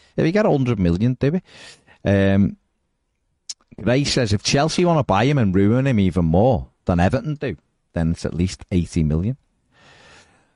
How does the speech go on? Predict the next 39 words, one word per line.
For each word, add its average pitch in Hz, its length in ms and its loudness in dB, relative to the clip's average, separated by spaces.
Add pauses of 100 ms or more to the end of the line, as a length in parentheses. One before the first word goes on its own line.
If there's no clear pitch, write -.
(120)
Uh, 87 460 2
Manic 110 480 2
Wolf 104 360 0
H 98 260 -2
D 95 160 0
says, 104 280 0
"Are 90 80 2
we 87 120 2
more 101 280 2
likely 95 380 0
to 90 120 -4
sell 85 300 0
before 110 580 -2
or 78 160 0
after 78 260 -2
the 78 120 -4
thirtieth 78 480 -4
of 78 100 -2
June?" 73 260 -4 (1000)
I 107 120 -2
think 107 200 -2
we're 101 60 0
fine 95 480 -2
in 92 140 0
this 90 220 -2
year. 92 260 -4 (240)
So 87 220 -2
I 87 100 -6
think 85 400 -18
if 90 120 -20
we 90 100 -16
were 82 80 -18
gonna 87 320 -12
sell 104 320 -2
him, 135 140 -8 (580)
you'd 78 220 -6
probably 87 320 -2
sell 82 280 -4
him 76 100 -10